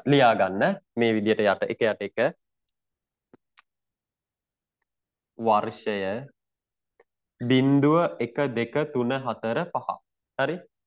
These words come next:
වර්ෂය බිංදුව, එක, දෙක, තුන, හතර, පහ. මේ පැත්තෙන් ලියන්න ශුද්ධ මුදල් ප්‍රවාහය. ශුද්ධ මුදල් ප්‍රවාහය කියලා ලියන්න. මේ පැත්තේ මොකද ලියුවේ? වර්ෂය.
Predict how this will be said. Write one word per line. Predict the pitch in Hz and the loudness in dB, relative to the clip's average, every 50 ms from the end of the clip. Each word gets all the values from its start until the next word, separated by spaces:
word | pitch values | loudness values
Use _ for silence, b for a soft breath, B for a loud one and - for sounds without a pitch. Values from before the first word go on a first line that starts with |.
| _ _ _ _ _ - 117 | _ _ _ _ _ -2 0
වර්ෂය | 113 113 110 - - 139 147 | 0 0 0 -2 0 0 2
බිංදුව, | 147 123 113 117 123 135 | 2 2 0 2 2 0
එක, | 123 - 113 | 0 0 0
දෙක, | 113 113 107 113 | 0 0 0 -2
තුන, | 110 110 98 | -2 -2 -2
හතර, | 117 107 - - - | -4 -4 -4 -4 -6
පහ. | - 98 - | -6 -6 -4
මේ | 117 139 143 | -2 0 0
පැත්තෙන් | 143 139 - - 117 110 | 0 -2 -4 -4 -6 -6
ලියන්න | 110 110 107 107 107 104 _ _ _ _ _ _ _ _ | -6 -6 -6 -8 -10 -12 _ _ _ _ _ _ _ _
ශුද්ධ | _ - - - 131 131 127 123 123 127 165 165 160 | _ -12 -6 -2 -2 -2 -2 -4 -8 -4 -2 0 0
මුදල් | 139 117 113 110 101 117 117 131 156 175 - - | 0 -2 -2 -2 0 0 0 0 -2 -6 -10 -10
ප්‍රවාහය. | - 123 113 113 104 98 107 127 127 120 104 87 - - - _ _ _ _ _ _ _ _ _ _ _ _ _ _ _ _ _ _ _ _ _ _ _ _ _ _ _ _ _ _ - - | -6 -6 -4 -2 -2 -2 -2 -4 -6 -8 -12 -12 -14 -16 -18 _ _ _ _ _ _ _ _ _ _ _ _ _ _ _ _ _ _ _ _ _ _ _ _ _ _ _ _ _ _ -4 0
ශුද්ධ | 127 120 110 104 113 151 160 | 0 0 0 2 0 2 2
මුදල් | 165 143 117 120 120 147 156 | 2 2 2 2 2 0 -2
ප්‍රවාහය | - 127 117 104 101 117 123 117 101 98 | -4 -4 -2 0 0 -2 -2 -4 -8 -10
කියලා | - - - 113 117 | -10 -12 -12 -10 -10
ලියන්න. | 98 - - - _ _ _ _ _ _ _ _ _ _ _ _ _ _ _ _ _ _ - - _ _ _ _ _ _ _ _ - | -10 -10 -12 -18 _ _ _ _ _ _ _ _ _ _ _ _ _ _ _ _ _ _ -20 -20 _ _ _ _ _ _ _ _ -2
මේ | 120 120 120 | 0 0 2
පැත්තේ | 120 123 117 - - 120 | 2 2 0 2 2 2
මොකද | 120 113 120 117 117 | 2 2 2 2 2
ලියුවේ? | 120 127 147 156 127 110 | 4 4 4 4 4 2
වර්ෂය. | 101 98 95 98 - - - 113 113 | 2 2 0 -2 -4 -2 0 2 2